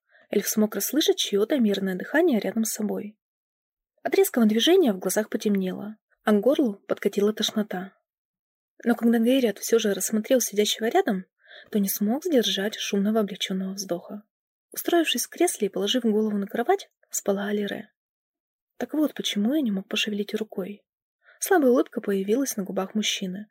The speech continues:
когда он увидел, как крепко и в то же время осторожно сжимала его ладонь телохранительница. Вглядевшись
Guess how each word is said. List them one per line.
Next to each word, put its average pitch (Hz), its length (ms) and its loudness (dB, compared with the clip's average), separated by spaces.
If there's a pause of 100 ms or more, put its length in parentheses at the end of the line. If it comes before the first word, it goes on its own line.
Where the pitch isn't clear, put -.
когда 247 260 0
он 262 120 4
увидел, 269 460 2 (100)
как - 160 -10
крепко 277 500 0 (200)
и 214 40 -2
в 220 40 -2
то 254 100 0
же 240 120 4
время 247 260 4
осторожно 254 640 2 (380)
сжимала 202 400 0
его 220 160 2
ладонь 190 300 -2
телохранительница. 196 1040 -4 (1200)
Вглядевшись 262 600 0